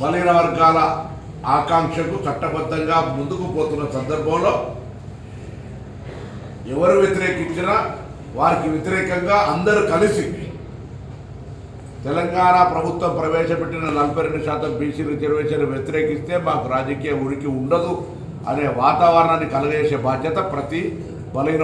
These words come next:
వర్గాల బిడ్డది. ఆ దిశలో కార్యక్రమం కొనసాగాలని కోరుకుంటా ఉన్నా. అది ఐదు ఆరు ఏడు ప్రోగ్రాం కావచ్చు, లేదా ఇంకా ఏ కార్యక్రమం అయినా ఇవాళ రిజర్వేషన్లను సాధించుకోవడానికి ఎవరికి వ్యతిరేకం కాదు. అందరికీ ఎవరి ప్రతిపాదికన వాళ్ళకి హక్కు రావాలి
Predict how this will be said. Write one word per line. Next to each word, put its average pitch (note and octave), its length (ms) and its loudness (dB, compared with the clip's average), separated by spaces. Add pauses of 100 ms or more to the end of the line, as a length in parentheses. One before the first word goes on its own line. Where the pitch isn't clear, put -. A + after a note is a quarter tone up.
వర్గాల C#3+ 300 2 (100)
బిడ్డది. C3 360 -2 (720)
ఆ B2+ 40 0 (100)
దిశలో D#3 380 -2
కార్యక్రమం C3+ 400 -2
కొనసాగాలని C3 600 -2
కోరుకుంటా A#2 480 -4
ఉన్నా. - 140 -8 (640)
అది A#2+ 120 -4 (100)
ఐదు C#3 240 2
ఆరు D3 160 4
ఏడు D3 180 0
ప్రోగ్రాం D3+ 400 2
కావచ్చు, E3 280 2 (720)
లేదా D3 180 0 (100)
ఇంకా D#3+ 240 -2 (160)
ఏ F#3 60 2 (180)
కార్యక్రమం E3+ 460 2
అయినా D#3+ 180 4 (720)
ఇవాళ D3+ 180 2 (100)
రిజర్వేషన్లను D3+ 840 2
సాధించుకోవడానికి C#3+ 760 0
ఎవరికి C3+ 300 0
వ్యతిరేకం E3 420 0 (100)
కాదు. F3 180 6 (100)
అందరికీ D#3 420 0 (640)
ఎవరి D#3 280 2
ప్రతిపాదికన E3 640 2
వాళ్ళకి D3+ 260 2
హక్కు C3 240 -4
రావాలి D3 240 2